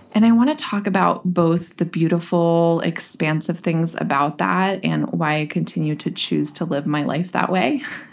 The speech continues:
And also the, the shadow pieces of that,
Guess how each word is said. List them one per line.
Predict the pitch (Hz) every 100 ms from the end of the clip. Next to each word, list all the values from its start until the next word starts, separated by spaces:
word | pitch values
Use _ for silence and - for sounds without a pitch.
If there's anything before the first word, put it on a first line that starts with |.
| - 185
And | 190 160 160 - - - - - - -
also | 208 254 302 262 233 226 - - _ -
the, | 185 190 185 185 180
the | 180 185
shadow | - 190 185
pieces | 151 - 156 - 143
of | 165 -
that, | 127 135 -